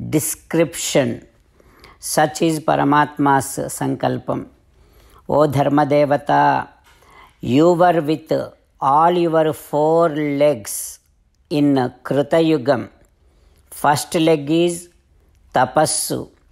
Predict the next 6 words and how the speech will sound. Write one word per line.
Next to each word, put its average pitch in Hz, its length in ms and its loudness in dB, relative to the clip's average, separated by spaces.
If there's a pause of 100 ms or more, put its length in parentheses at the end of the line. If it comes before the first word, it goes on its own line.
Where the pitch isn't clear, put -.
(260)
second 160 680 2
one 170 380 2 (320)
saucham, 135 760 -2 (800)
third 156 420 4
one 170 320 2 (460)
daya, 131 720 2